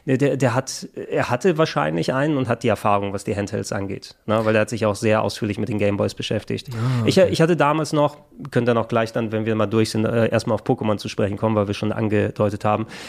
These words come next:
Speaker 1: Ähm, ich hatte das Original Pokémon Blau mir geholt und, äh, auf dem klassisch Gameboy noch gehabt. Und die ha-, beiden habe ich meinem Bruder dann weitervermacht, weil der, der war zu der Zeit, wann war das, neunundneunzig, war er zwölf,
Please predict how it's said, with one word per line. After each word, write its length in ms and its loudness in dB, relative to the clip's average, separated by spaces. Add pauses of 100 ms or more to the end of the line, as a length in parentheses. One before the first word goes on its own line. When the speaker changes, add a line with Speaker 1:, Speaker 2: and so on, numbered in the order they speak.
(140)
Speaker 1:
Ähm, 520 0
ich 160 0
hatte 300 0
das 180 0
Original 420 2
Pokémon 460 0
Blau 420 2
mir 220 0
geholt 480 2
und, 360 -2
äh, 260 2 (100)
auf 140 -2
dem 160 -2
klassisch 380 0
Gameboy 400 -2
noch 260 -4
gehabt. 300 -4
Und 80 -2
die 120 2
ha-, 140 0
beiden 320 -2
habe 100 0
ich 60 -10
meinem 220 -2
Bruder 380 -2
dann 120 -2
weitervermacht, 500 -4
weil 120 2
der, 260 0 (400)
der 80 0
war 160 2
zu 140 -6
der 160 2
Zeit, 880 -2
wann 140 -2
war 80 2
das, 140 -6
neunundneunzig, 360 -2
war 120 2
er 40 0
zwölf, 380 2